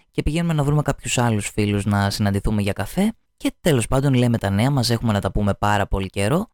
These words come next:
και μου λέει, "Κυριάκο, διαβάζω και το βιβλίο σου, ακούω και το podcast και πόσο μου αρέσουνε και πόσο πολύ γελάω και πόσο αστεία είναι και πόσα πολλά πράγματα μαθαίνω για σένα που δεν τα ήξερα".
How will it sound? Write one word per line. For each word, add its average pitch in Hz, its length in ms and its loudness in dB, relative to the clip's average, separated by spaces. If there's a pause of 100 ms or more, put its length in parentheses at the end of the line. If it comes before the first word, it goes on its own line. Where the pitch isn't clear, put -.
(140)
και - 140 0
μου 147 120 2
λέει, 135 180 2
"Κυριάκο, 127 480 0
διαβάζω 127 340 2
και 143 100 -4
το 139 100 -2
βιβλίο 113 440 2
σου, 156 180 0
ακούω 139 240 0
και 143 100 -2
το 113 240 -2
podcast 139 640 0
και 143 200 -2 (120)
πόσο 151 300 -2
μου 120 180 2
αρέσουνε 135 440 2
και 131 260 -2
πόσο 143 300 -2
πολύ 113 240 0
γελάω 110 420 0
και 123 140 -2 (100)
πόσο 156 300 0
αστεία 107 420 0
είναι 170 320 2 (160)
και 156 200 0 (140)
πόσα 214 400 -2
πολλά 139 380 2
πράγματα 117 720 0
μαθαίνω 139 420 0
για 107 200 0
σένα 117 520 2
που 156 120 0
δεν 165 140 2
τα 220 120 0
ήξερα". 104 580 0